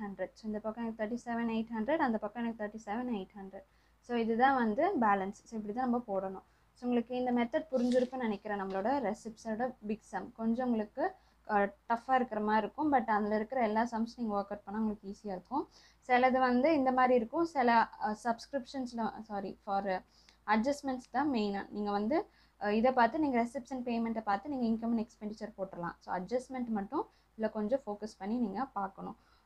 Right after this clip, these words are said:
அ, உங்களுக்கு இல்லஸ்ட்ரேஷன்ஸும் இருக்கும். So, ரெண்டையும் நீங்கள் check பண்ணி ஒர்க் அவுட் பண்ணி பாருங்க. உங்களுக்கு ஏதாவது இதில் doubts இருந்துச்சு, எங்களுக்கு இந்த சம்ஸ் எதுவும் எங்களுக்கு போட தெரில அப்படின்னா, நீங்க comment பாக்ஸில் சொல்லுங்க. அதை உங்களுக்கு எப்படி போடணும் அப்படின்றத நான் அடுத்த videos உங்களுக்கு நான் போடுறேன்.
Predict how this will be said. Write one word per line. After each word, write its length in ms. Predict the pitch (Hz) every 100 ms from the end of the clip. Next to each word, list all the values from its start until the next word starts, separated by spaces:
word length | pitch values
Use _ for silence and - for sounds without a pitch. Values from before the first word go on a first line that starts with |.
| -
அ, 220 | 202 202
உங்களுக்கு 320 | 220 220 220
இல்லஸ்ட்ரேஷன்ஸும் 760 | 254 262 285 262 262 247 262 269
இருக்கும். 300 | 240 226 214
So, 140 | -
ரெண்டையும் 280 | 208 214 214
நீங்கள் 220 | 233 240
check 240 | 233 214 -
பண்ணி 220 | 233 247
ஒர்க் 200 | 247 214
அவுட் 140 | 214
பண்ணி 180 | - 208
பாருங்க. 440 | 202 196 196 240 381 - - _
உங்களுக்கு 320 | 233 240 240
ஏதாவது 360 | 240 254 285 277
இதில் 260 | 226 226
doubts 380 | 202 196 220 233
இருந்துச்சு, 300 | 214 202 214
எங்களுக்கு 380 | 220 208 202 208
இந்த 120 | 202
சம்ஸ் 240 | 214 214 240
எதுவும் 260 | 214 220
எங்களுக்கு 380 | 208 208 208 208 - _
போட 200 | 214 208
தெரில 340 | - 185 190 190
அப்படின்னா, 260 | 190 196 330 - _ _
நீங்க 260 | - 220 208
comment 240 | 220 240
பாக்ஸில் 200 | 233 233
சொல்லுங்க. 480 | 226 220 214 202 302
அதை 140 | 311 220
உங்களுக்கு 300 | 208 196 190
எப்படி 240 | 202 220
போடணும் 260 | 190 185 190
அப்படின்றத 380 | 190 190 170 170
நான் 260 | 240 226
அடுத்த 280 | 190 196 -
videos 380 | 196 190 185 202
உங்களுக்கு 340 | 226 226 196 196
நான் 120 | 196
போடுறேன். 280 | 175 175 175